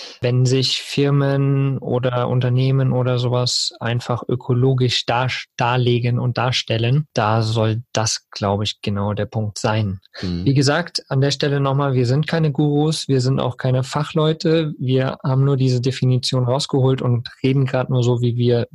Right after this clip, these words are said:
Speaker 1: denken, dass es auch ist.
Speaker 2: Mhm.
Speaker 1: Ja, wenn ihr da fachlich besser versiert seid, wenn ihr da genau wisst, wie das ist, dann lasst uns das gerne wissen, schreibt uns einen Kommentar,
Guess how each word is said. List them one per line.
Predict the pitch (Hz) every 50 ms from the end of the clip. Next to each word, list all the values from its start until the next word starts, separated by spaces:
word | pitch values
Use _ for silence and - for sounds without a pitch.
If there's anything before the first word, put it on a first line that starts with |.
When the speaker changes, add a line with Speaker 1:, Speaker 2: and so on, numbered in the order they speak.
| - -
Speaker 1:
denken, | 123 135 139 139 - 139 123 123 110 - -
dass | 143 131 - 113 107 -
es | - 120 -
auch | 90 123 117 -
ist. | 165 170 165 - - - - _ - -
Speaker 2:
Mhm. | 98 92 92 113 135 147 - _ _
Speaker 1:
Ja, | - 147 139 127 104 - -
wenn | 135 123 127 135
ihr | 135 156 151 156
da | 156 156 151 151 151 156 - - _
fachlich | - - - 151 143 - - 147 139 -
besser | - 143 131 - 151 143
versiert | 131 135 135 127 127 135 143 139 139
seid, | - - 131 127 127 127 127 123 123 - - -
wenn | 117 120 120
ihr | 123 120 117
da | 117 120
genau | 120 - 123 117 117 120 120 113 123
wisst, | 131 - - - -
wie | - 120
das | 120 120 117 -
ist, | - 127 131 - - -
dann | 120 117 117 - - _ _ _ _ _ _ _
lasst | - 120 120 131 - - -
uns | 131 127 127 127 -
das | - 131 127 - -
gerne | - 135 135 135 131 123
wissen, | 139 143 - - 147 139 135
schreibt | 131 - - 123 127 -
uns | 127 120 -
einen | -
Kommentar, | - 120 120 123 123 120 - 127 123 120 120